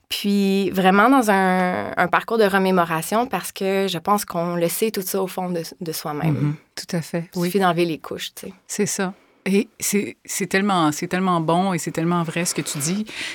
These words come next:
Speaker 2: Dans les dernières années, il y a eu beaucoup de déconnexion.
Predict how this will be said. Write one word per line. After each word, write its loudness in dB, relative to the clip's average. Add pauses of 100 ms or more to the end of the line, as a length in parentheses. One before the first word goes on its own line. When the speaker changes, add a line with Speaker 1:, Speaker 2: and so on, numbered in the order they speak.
(100)
Speaker 2:
Dans 4
les 4
dernières 4
années, 2
il 4
y 4
a 4
eu 2
beaucoup -2
de 2
déconnexion. 0